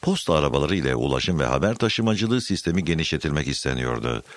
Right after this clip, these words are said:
Dış ticareti geliştirecek tedbirlerden biri olan karantina sistemi getirildi.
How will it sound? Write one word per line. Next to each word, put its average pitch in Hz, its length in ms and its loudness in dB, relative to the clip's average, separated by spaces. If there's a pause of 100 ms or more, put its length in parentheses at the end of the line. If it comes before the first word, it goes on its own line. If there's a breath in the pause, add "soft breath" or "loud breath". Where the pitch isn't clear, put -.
(480 loud breath)
Dış 214 180 4
ticareti 80 480 2
geliştirecek 71 640 0
tedbirlerden 69 720 0
biri 82 160 0
olan 82 300 2
karantina 95 580 0
sistemi 76 440 -2
getirildi. 62 640 -2